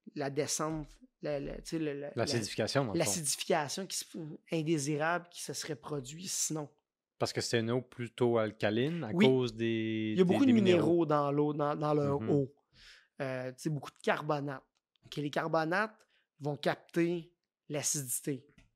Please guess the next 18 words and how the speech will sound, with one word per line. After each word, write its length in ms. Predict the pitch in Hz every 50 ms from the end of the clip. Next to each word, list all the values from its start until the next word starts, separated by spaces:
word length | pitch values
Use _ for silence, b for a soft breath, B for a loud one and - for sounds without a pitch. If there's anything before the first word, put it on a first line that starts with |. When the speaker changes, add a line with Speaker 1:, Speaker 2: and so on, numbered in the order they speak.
| _ _ _ _ _ _ _
Speaker 1:
C'est 80 | - 139
pour 120 | 127 131 123
faire 220 | - 147 131 127 -
simple, 380 | - - 147 151 180 175 - 190
là. 160 | 190 185 185 _ _ _ _ _ _ _ _ -
Speaker 2:
Est-ce 160 | - - -
qu'ils 120 | - 127 104
vont 520 | 110 120 123 123 127 127 127 131 143 143 -
la 220 | 127 117 113 110
contrebalancer 840 | - - 139 135 - 131 127 127 117 117 117 110 - - 214 247 240
ou 140 | 170 120 113
est-ce 120 | 107 - -
qu'ils 140 | - 131
vont 120 | 110 113 110
l'exacerber ? 680 | 107 107 101 110 107 - - 110 101 101 110 127 139 - _ _ _ _ _ _ _ _ _ _ _ _ _ _ _ _ _ _ _ _ _ _ _ _ _ _ _ _ _ _ _ _ _ _ _ _ _ _ _ _ _ _ _ b b b b _ _ _ _ _ _ _ -
Speaker 1:
Dans 120 | 165 175
le 60 | 165 170
fond 300 | 202 214 226 240 233